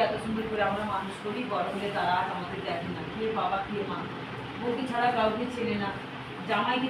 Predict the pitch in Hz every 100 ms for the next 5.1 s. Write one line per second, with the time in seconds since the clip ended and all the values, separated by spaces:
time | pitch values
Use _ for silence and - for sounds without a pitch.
0 | 247 233 233 220 214 240 - 226 220 220
1 | 214 202 202 - - - - - - -
2 | 220 226 220 220 208 208 202 220 214 185
3 | 196 202 202 - - 208 208 208 202 220
4 | 208 190 175 180 180 175 175 175 170 175